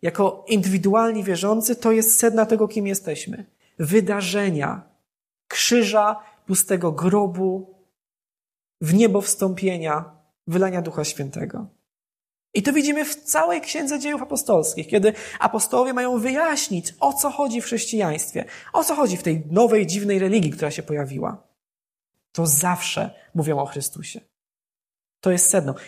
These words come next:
I tak samo jak potem, y, y, Paweł pisze do Koryntian w pierwszym liście, piętnastym rozdziale, mówi: "Chcę wam też, bracia, przypomnieć dobrą nowinę, którą wam głosiłem, którą przyjęliście, na gruncie której stoicie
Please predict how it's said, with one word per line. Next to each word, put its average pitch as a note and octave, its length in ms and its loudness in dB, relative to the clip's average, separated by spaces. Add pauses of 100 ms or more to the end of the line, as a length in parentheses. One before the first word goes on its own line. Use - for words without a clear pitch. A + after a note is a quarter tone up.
I - 20 -20
tak F#3 120 -2
samo A#3 160 2
jak A3+ 120 2
potem, A3+ 340 0
y, A#3 220 -2
y, G#3 100 4
Paweł G#3+ 360 4
pisze E3+ 280 -2
do D3+ 100 0
Koryntian D3 540 2 (440)
w - 160 -14
pierwszym G3 340 2
liście, F#3 240 0
piętnastym F#3 420 -2
rozdziale, D#3+ 500 0 (440)
mówi: F#3+ 320 2
"Chcę - 280 0
wam A#3+ 180 0
też, G3+ 180 0
bracia, A3 360 2
przypomnieć A3 640 -2
dobrą G3 340 4
nowinę, G3 360 0
którą F#3+ 240 -4
wam F#3+ 220 -4
głosiłem, F3+ 560 0 (260)
którą F#3+ 240 2
przyjęliście, G3 720 0 (200)
na E3 100 2
gruncie G#3 280 2
której G#3+ 280 0
stoicie A3+ 600 0